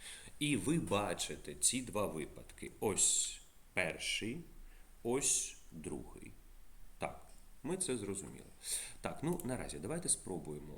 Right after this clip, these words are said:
Ось тут є у першому варіанті: є номер дев'яносто вісім.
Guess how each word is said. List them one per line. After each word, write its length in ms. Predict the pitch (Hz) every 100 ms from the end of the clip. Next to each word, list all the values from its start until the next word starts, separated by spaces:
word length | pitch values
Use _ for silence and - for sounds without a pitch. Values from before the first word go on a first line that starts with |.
| -
Ось 200 | 113 107
тут 260 | - 104 90
є 80 |
у 120 | 82 101
першому 480 | 95 90 - 80
варіанті: 440 | 80 92 160 151 85
є 120 | 87
номер 300 | 104 135 98
дев'яносто 520 | 82 80 82 104 - 73
вісім. 180 | -